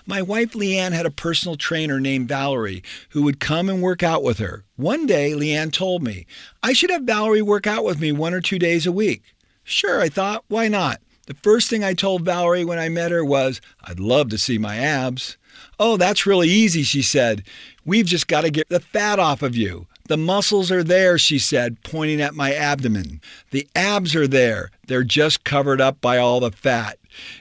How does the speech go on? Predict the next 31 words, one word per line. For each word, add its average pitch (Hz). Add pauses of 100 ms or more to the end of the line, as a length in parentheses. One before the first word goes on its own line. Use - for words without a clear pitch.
It 131
really 151
was 117 (100)
that 117
simple. 117 (600)
We 151
have 160
covered 214
them 208
up 190
by 160
grazing 180
and 165 (100)
overeating 185
in 170
the 170
evening 151 (220)
and 151 (160)
other 190
times 127
for 143
that 131
matter. 110 (520)
All 180
we 208
need 185
to 180
do 135
is 127
uncover 127
them. 87